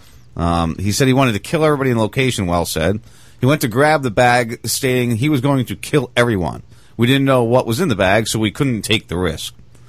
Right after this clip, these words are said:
While restraining the combative man, Wall says his shoulder popped out of socket and stayed that way for forty-five minutes.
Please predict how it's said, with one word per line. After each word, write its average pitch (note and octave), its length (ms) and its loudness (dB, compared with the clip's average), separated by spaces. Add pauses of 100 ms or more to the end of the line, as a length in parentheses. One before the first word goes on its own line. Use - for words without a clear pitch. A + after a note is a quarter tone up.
(200)
While A#2 140 4
restraining D#3+ 440 2
the C3+ 60 -2
combative B2 460 0
man, B2+ 300 0
Wall B2+ 180 4
says B2+ 320 -2
his G#2 140 -6
shoulder C#3 400 0
popped A2+ 280 0
out A2+ 120 2
of G#2 60 -2
socket A2 420 -2 (400)
and A2+ 100 -4
stayed F3 220 0
that A#2 180 2
way G2 140 2
for G2 160 -6
forty-five G2 440 0
minutes. C3 360 -4